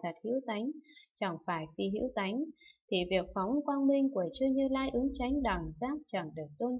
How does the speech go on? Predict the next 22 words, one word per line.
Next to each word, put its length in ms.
quý, 260
chẳng 280
được 140
tối 280
thắng, 240
không 240
thể 220
chiếu 220
khắp 280
mười 280
phương 220
hằng 220
hà 180
sa 140
số 240
thế 160
giới, 320
không 220
vượt 200
tất 140
cả 360
thế 80